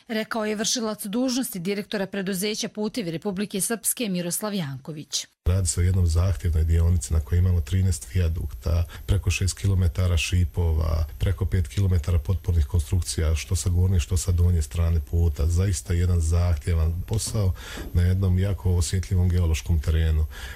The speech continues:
Speaker 2: Možda eventualno do kraja godine da se izvođač uvede u posao.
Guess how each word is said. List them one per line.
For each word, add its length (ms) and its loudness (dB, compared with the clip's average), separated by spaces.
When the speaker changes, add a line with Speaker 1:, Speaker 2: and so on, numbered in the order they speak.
Speaker 2:
Možda 240 2
eventualno 420 0
do 120 0
kraja 240 0
godine 280 2
da 80 2
se 160 0
izvođač 420 2
uvede 220 2
u 60 0
posao. 400 -2